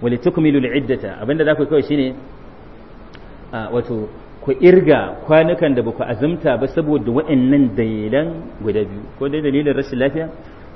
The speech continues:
ko kuma dalilan, a, rashin tafiya. Wasu kuma suka ce, a'a,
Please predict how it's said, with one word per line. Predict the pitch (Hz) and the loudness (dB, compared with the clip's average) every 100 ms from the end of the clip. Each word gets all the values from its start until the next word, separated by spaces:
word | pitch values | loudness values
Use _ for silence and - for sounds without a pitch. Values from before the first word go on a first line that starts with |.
| - | 0
ko | 147 | 2
kuma | 147 147 147 143 135 | 4 4 4 2 0
dalilan, | 120 113 113 135 131 131 - - - 113 | -2 0 2 2 2 -2 -10 -20 -16 -8
a, | 113 113 110 | -8 -6 -4
rashin | 127 127 120 117 - | -2 -2 -4 -6 -6
tafiya. | 123 101 120 78 - - - - - - | -4 -2 -4 -6 -12 -20 -20 -20 -20 -6
Wasu | 139 170 | -2 0
kuma | 175 | 0
suka | 175 175 | 0 0
ce, | 147 131 | 0 0
a'a, | 135 127 107 - | 2 2 0 -8